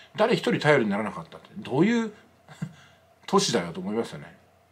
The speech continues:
それがきらびやかな近代都市なのかなと思っちゃいますけども、実際は人ってのはなんかこう、心根はね、あったかいはずなんですけどね。でも、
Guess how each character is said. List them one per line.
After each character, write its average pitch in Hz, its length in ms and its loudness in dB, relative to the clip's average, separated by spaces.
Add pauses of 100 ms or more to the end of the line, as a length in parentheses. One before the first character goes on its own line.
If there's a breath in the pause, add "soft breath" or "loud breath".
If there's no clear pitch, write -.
(100)
そ - 100 -10
れ 156 80 2
が 165 120 6
き 160 120 -2
ら 170 100 8
び 170 80 8
や 135 80 8
か 101 100 0
な 90 320 -6
近 139 140 -2
代 147 140 6
都 170 80 2
市 160 140 -2
な 87 60 -4
の 80 80 -8
か 85 100 -14
な 85 120 -10
と 95 120 -12
思 107 80 -8
っ - 20 -16
ち 90 140 -14
ゃ - 20 -10
い 82 40 -8
ま 80 80 -12
す - 100 -20
け 87 80 -20
ど 82 40 -18
も、 85 280 -14 (480 loud breath)
実 135 260 -2
際 185 60 4
は 170 60 2
人 180 180 0
っ 175 40 -6
て 185 140 -2
の 147 140 2 (180)
は 113 40 -6
な 113 120 -8
ん - 20 -10
か 101 140 -14
こ 101 380 -4
う、 - 60 -20 (1400 loud breath)
心 147 280 4
根 165 100 6
は 165 100 6
ね、 185 80 6
あ 123 80 6
っ 123 60 -4
た 160 100 -2
か 170 100 2
い 131 40 4
は 113 40 -2
ず 120 100 -8
な 180 100 0
ん 151 40 -2
で 120 60 -6
す - 60 -18
け 98 60 -10
ど 85 100 -10
ね。 113 220 -12 (380)
で 139 140 -6
も、 107 320 -4